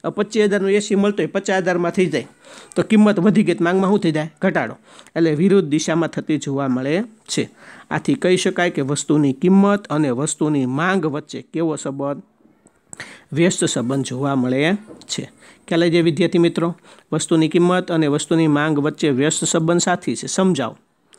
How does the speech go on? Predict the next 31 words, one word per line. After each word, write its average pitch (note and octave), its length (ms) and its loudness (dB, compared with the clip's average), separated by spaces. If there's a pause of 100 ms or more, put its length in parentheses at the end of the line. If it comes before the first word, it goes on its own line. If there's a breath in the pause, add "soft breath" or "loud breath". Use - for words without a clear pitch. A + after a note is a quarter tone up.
(400 soft breath)
કે F3+ 100 0
વસ્તુના G3+ 680 2
વપરાશની F3+ 600 -2
બાબતમાં E3 460 -2
સમાજમાં D#3+ 400 -2
કેટલા F3+ 220 -2
પ્રકારના D3+ 360 -4
લોકો C#3+ 260 -2
રહે C#3 180 -2
છે? - 160 -12 (100)
બે E3 180 2
પ્રકારના. - 500 -12 (720 loud breath)
કેટલાક F3+ 340 0
લોકો F3 200 0
વસ્તુનો E3 320 -4
વપરાશ D#3+ 300 -4
કરે F#3 200 -2
છે D3 100 -8
અને C3+ 80 -6
કેટલાક C#3 300 -6
લોકો C#3 200 0
વસ્તુનો C3+ 320 -2
વપરાશ C3+ 240 -4
કરતા E3 360 -2 (240)
નથી. B2 500 -8 (720 soft breath)
જો G#3 220 4
વસ્તુની A3 420 2
કિંમત A3 340 2
કેવી A3+ 180 2
થાય? D3+ 220 -2 (260)
ઘટે. G3+ 320 2